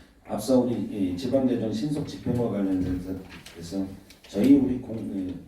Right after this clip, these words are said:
공공기관 공직자들이 할 수 있는, 정부에서 할 수 있는 게 있습니다. 예를 들면 공무원 성과상여금, 그다음에 맞춤형 복지 포인트 등 각,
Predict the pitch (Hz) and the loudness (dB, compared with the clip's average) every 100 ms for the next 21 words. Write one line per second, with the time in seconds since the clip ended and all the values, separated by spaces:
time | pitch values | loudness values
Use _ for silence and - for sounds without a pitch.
0 | - 101 117 147 131 107 95 - - 139 | -12 -6 0 0 0 -2 -4 -2 -2 -2
1 | - 120 101 101 - - 110 101 92 90 | -2 -4 -2 -2 -4 -6 -6 -4 -4 -6
2 | 101 104 120 104 101 107 101 90 85 - | -6 0 0 2 -2 -2 -4 -4 -6 -8
3 | 98 87 85 85 - - - 92 98 92 | -8 -8 -8 -14 -16 -20 -16 -6 -4 0
4 | 92 90 - - - - 101 101 95 131 | 0 0 -4 -14 -8 -2 0 2 0 -4
5 | - 123 - 101 98 87 85 - - - | -4 -4 -4 -2 -2 -4 -4 -4 -6 -12
6 | - 90 90 90 90 - - - 78 78 | -18 -16 -12 -12 -14 -18 -18 -16 -14 -8
7 | 87 87 92 92 87 90 101 - 98 92 | -6 -6 -4 -2 -2 -6 -10 -6 -4 -4
8 | 90 - 85 - 110 - - - | -6 -10 -10 -10 -8 -10 -8 -12